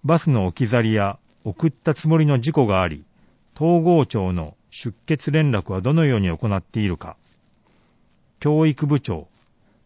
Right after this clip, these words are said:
担任の先生が行っている。質問。先生方の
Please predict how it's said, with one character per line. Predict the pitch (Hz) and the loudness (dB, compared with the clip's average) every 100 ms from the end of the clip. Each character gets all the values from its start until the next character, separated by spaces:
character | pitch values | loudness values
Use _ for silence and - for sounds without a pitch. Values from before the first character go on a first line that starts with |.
| _ | _
担 | - 143 156 | -4 0 2
任 | 156 151 | 4 2
の | 147 | 2
先 | 156 147 131 | 0 0 0
生 | 165 135 | 0 0
が | 104 98 - - | 2 0 -2 -10
行 | - 110 107 | -4 0 0
っ | |
て | - - | -2 -4
い | 101 | -2
る。 | 92 90 - _ _ _ _ _ _ _ _ _ _ _ | -2 -4 -6 _ _ _ _ _ _ _ _ _ _ _
質 | - - 135 | -18 -2 0
問。 | 120 113 - _ _ _ _ _ _ _ _ _ _ | 0 -2 -8 _ _ _ _ _ _ _ _ _ _
先 | - 170 180 175 | -4 2 4 2
生 | - 185 170 | 4 6 6
方 | 151 147 120 | 6 4 0
の | 78 | 0